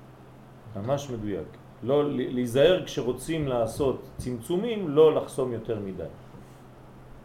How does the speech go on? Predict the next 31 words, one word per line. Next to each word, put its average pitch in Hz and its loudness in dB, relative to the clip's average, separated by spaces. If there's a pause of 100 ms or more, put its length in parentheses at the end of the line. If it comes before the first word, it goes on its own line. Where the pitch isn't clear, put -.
(480)
דוגמה 117 4
בחיים. 101 0 (880)
כי 101 -6
אנחנו 101 -6
מדברים 104 -2
פה 110 0
באורות, 104 4
מה, 110 2
מה, 117 0
איך 120 0
תתרגם 107 0
לי 101 0
את 92 -4
זה 98 2
לחיים? 87 -4 (400)
מה, 107 0
יריב, 98 0 (100)
מה 101 -4
אתה 98 -8
אומר? 85 -6 (1120)
מה, 113 4
מה 120 4
אכפת 110 2
לי 110 2
עכשיו 101 -2
לדעת 98 4
שיש 98 -2
לי 98 -4 (100)
פה 101 0
שחה 101 2
ומנצפח? 98 0